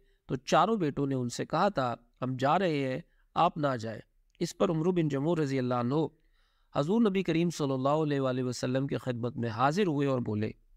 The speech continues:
अल्लाह के रसूल सल्लल्लाहु अलैहि वसल्लम,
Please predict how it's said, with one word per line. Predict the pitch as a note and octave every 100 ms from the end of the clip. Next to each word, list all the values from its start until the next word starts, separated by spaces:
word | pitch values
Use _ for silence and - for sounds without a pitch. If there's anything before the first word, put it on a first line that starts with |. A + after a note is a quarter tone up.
| _ _
अल्लाह | C3 B2
के | A#2+ B2
रसूल | A2+ C3 C3+
सल्लल्लाहु | C#3+ C3+ B2 C3 C3+
अलैहि | C3 B2 A#2+
वसल्लम, | B2 B2 C3+ C3+ F#3+